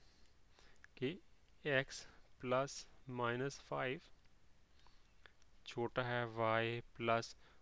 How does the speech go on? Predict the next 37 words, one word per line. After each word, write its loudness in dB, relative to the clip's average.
और -4
ख़ाली 2
जगह -2
दी -10
हुई -10
है। -8
अगर -4
आप 6
माइनस 4
फ़ाइव 4
इधर 4
ऐड 6
करें 2
तो -4
इधर 0
भी -4
करना -4
पड़ेगा -6
ऐड, -8
तो -8
जवाब 2
तो 0
सीधा -2
साधा 0
माइनस -4
फ़ाइव -2
है। -2
barrel, 2
मैं -2
Check 0
करना 0
ज़रूरी -2
समझता -6
हूँ, -2
बिल्कुल -6
ठीक -6
है। -10